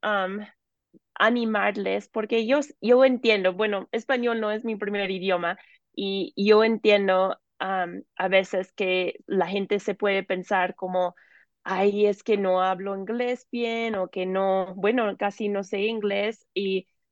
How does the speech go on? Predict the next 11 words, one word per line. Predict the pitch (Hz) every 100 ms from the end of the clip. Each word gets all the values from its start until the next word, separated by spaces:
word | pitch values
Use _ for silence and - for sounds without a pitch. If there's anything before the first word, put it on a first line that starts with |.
| _ _
am, | - 190 180 180 - _ - _ 196
¿cómo | 202 202 214 220 -
es | 208 -
que | 220
voy | 185 190 190
a | 190
enseñarles? | - 196 - 208 196 185 190 190 185 196
Y | 196
quiero | - 240 294
animarles | 320 240 214 202 220 214 202
que, | - 196 185